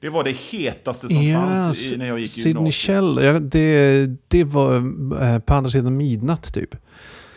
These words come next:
Speaker 2: Den stod ju
Speaker 1: Ja.
Speaker 2: hemma i min mammas bokhylla och min mormors och
Speaker 1: Ja, och jag,
Speaker 2: alla
Speaker 1: jag minns, jag minns framförallt...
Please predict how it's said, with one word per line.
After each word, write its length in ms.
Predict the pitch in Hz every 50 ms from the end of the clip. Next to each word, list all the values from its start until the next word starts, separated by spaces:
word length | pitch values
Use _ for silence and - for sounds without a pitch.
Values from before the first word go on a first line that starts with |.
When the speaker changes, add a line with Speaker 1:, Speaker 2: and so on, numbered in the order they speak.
| - - _ _ _ _ _ _ _
Speaker 2:
Den 340 | - 117 131 143 139 139 143
stod 240 | - - - 127 117
ju 60 | 120
Speaker 1:
Ja. 120 | 120 127 131
Speaker 2:
hemma 300 | 104 101 101 101 101 107
i 340 | - 120 110 110 104 90 - - - - -
min 240 | - - 120 107 104
mammas 540 | 110 110 98 98 110 113 - - - - - - -
bokhylla 520 | - 120 107 - - 113 101 98 117 120 120 -
och 240 | - 160 143 - -
min 140 | 170 156 147
mormors 600 | 147 139 117 101 98 98 98 95 95 - - - -
och 200 | 135 127 131 - _ _ _
Speaker 1:
Ja, 300 | - 127 131 135 147 139
och 120 | 170 170 170
jag, 140 | 170 180
Speaker 2:
alla 220 | 180 180 - - 180
Speaker 1:
jag 140 | 170 175 185
minns, 280 | 208 196 160 - - 107 123
jag 160 | 139 156 165
minns 200 | 185 180 160 -
framförallt... 500 | - 165 156 151 175 175 156 131 123 -